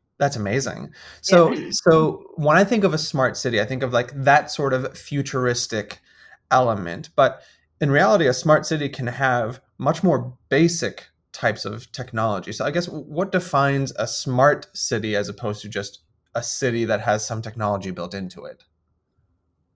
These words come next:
Speaker 2: Yeah, I guess I'll continue this line of inquiry, but we should stop saying smart city at some point. Um, it, it's important to frame the project as sort of this is what is being investigated, which is a lot of different types of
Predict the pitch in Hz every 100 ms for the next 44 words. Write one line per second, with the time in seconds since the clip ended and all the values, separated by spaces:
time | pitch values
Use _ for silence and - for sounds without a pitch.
0 | _ _ _ - - - 320 349 254 247
1 | 381 320 349 415 294 262 254 247 247 233
2 | 226 - 220 208 208 220 214 196 220 208
3 | - 208 202 190 190 208 220 226 196 -
4 | 240 240 - 208 196 196 185 175 - 170
5 | - - - - 202 - - - - -
6 | 208 202 226 208 269 247 254 294 262 262
7 | 240 262 226 190 - _ _ _ _ _
8 | - - - 226 233 214 - 190 190 220
9 | 247 196 - 190 175 190 - 190 185 185
10 | 165 185 180 180 180 175 170 160 180 -
11 | 226 247 277 320 294 - 220 208 202 196
12 | 202 190 180 - 180 269 _ _ 180 180
13 | - 180 165